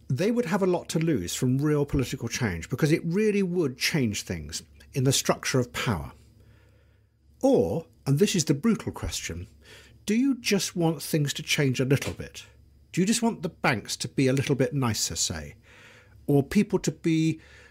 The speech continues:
a little more respectful of each other's identities? All of which is good. But basically, you carry on living in a nice world where you tinker with it. Those, that's the key question. <laughs> But you can't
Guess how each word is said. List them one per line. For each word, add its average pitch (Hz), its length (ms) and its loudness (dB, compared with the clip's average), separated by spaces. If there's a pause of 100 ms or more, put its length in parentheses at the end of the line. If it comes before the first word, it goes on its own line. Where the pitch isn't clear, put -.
a 160 60 -2
little 160 200 2
more 156 220 4
respectful - 760 -2
of 123 140 -4
each 135 160 0
other's 123 200 0
identities? 120 680 0
All 262 160 4
of 262 80 2
which 254 180 0
is 185 100 6
good. 147 360 0 (920)
But - 200 -4
basically, 185 680 0 (1400)
you 160 100 2
carry 208 480 4
on 160 260 4
living 139 460 2
in 135 180 2
a 131 60 2
nice 143 520 2
world 90 500 -2 (1160)
where 143 240 4
you 143 260 2
tinker 139 420 0
with 78 200 -8
it. 69 180 -18 (180)
Those, 220 260 2
that's 240 240 0
the 247 80 0
key 247 260 0
question. - 560 -4 (460)
<laughs> - 80 2 (420)
But 165 120 0
you 196 120 2
can't 240 460 0